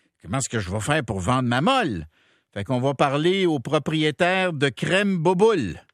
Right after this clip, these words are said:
<laughs> à Verdun. C'est comme ça que ça s'appelle.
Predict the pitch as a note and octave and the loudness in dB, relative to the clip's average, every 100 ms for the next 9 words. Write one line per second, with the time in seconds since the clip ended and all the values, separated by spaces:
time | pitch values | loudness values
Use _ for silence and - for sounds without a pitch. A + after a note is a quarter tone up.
0 | _ _ - - C#3+ B2 - - - F3+ | _ _ -4 -2 0 -4 -8 -12 0 2
1 | E3+ D3 C3+ - B3+ _ - _ - - | 2 0 -4 0 -2 _ -20 _ -8 -6
2 | - D3 _ G3 F3+ - - F3 - C#3 | -6 -12 _ -6 -4 -8 -6 -8 -8 -14
3 | - | -14